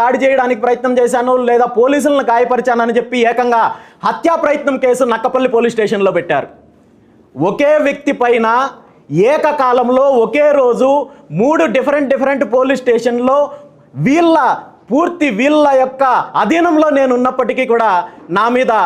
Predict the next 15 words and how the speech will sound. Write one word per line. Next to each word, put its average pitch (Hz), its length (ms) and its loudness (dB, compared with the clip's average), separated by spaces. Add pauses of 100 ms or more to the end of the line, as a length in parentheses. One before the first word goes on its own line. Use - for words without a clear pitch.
(400)
మూడు 349 220 0 (120)
తప్పుడు - 320 -4
కేసులు 254 300 0
పెట్టే 233 260 -2
ప్రయత్నం 214 380 -4
చేశారు. 180 340 -2 (640)
ఇంతకంటే 240 580 -2 (140)
అన్యాయమో, 247 500 0 (140)
ఇంతకంటే 240 480 -2 (160)
ఘోరం 285 320 2
మరొకటి 247 340 -2
ఉంటుందా? 240 320 0 (1040)
ఈరోజు 277 320 0 (720)
ఆంధ్రప్రదేశ్ 269 680 0 (100)
రాష్ట్రంలో 254 500 0